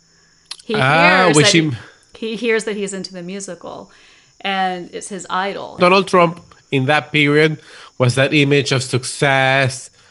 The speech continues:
Speaker 1: Even though
Speaker 2: Of,
Speaker 1: he was
Speaker 2: like,
Speaker 1: a
Speaker 2: them
Speaker 1: con man. Then
Speaker 2: Even,
Speaker 1: and now.
Speaker 2: even though
Speaker 1: <laughs>
Speaker 2: the emperor never had any clothes. But it's just, but the irony is that when you read this movie, because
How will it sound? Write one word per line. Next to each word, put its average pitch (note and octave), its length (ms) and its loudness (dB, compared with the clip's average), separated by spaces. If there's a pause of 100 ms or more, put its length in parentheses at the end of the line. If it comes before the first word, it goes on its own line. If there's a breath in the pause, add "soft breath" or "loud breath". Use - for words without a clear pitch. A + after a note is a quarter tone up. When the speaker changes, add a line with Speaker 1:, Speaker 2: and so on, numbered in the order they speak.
(340 soft breath)
Speaker 1:
Even B3 200 0
though A3+ 160 0
Speaker 2:
Of, - 80 -2
Speaker 1:
he B3 100 0
was A3+ 120 4
Speaker 2:
like, - 100 2
Speaker 1:
a - 40 2
Speaker 2:
them B2+ 60 2
Speaker 1:
con A#3+ 260 4
man. G3 360 -6 (580)
Then C4 180 4
Speaker 2:
Even, - 20 -
Speaker 1:
and B3+ 80 4
now. A#3+ 220 4
Speaker 2:
even G3+ 120 4
though E3+ 680 4 (140)
Speaker 1:
<laughs> C#4+ 80 -2
Speaker 2:
the E3 180 2
emperor E3 440 4
never D3+ 280 2
had D3 180 2
any C#3+ 160 2
clothes. D#3 280 0
But E3 120 4
it's D#3 120 0
just, - 200 -6
but E3 180 2
the F#3 140 0
irony G3 400 4
is D3 80 4
that D3+ 100 2
when D3+ 100 0
you C#3 100 0
read F3 200 -2
this D#3+ 160 0
movie, D#3 460 2
because - 300 -2